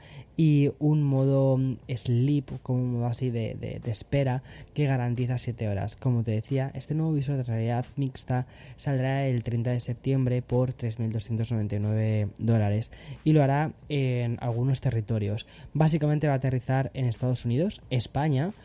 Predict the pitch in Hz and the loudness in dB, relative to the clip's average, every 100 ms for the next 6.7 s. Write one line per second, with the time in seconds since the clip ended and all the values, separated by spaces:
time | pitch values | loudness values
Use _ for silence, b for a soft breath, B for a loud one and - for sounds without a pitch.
0 | B 160 B 156 170 165 143 147 147 143 | B -14 B 4 4 4 4 2 2 0
1 | - - 151 151 143 143 139 - 139 127 | -2 -8 -2 -2 0 0 0 -2 -2 0
2 | 127 135 135 131 131 143 127 131 135 143 | 0 0 0 -2 -4 -6 -2 0 0 -2
3 | - 131 120 123 147 - 135 120 127 135 | -4 -2 0 -2 -4 -4 -2 0 0 -2
4 | 120 117 113 117 110 110 110 113 B B | -4 -2 -2 -4 -4 -6 -6 -8 B B
5 | B B B 165 156 139 151 135 170 202 | B B B 0 2 0 -2 0 0 0
6 | - 160 151 151 147 143 147 | -2 -4 -2 -2 0 2 2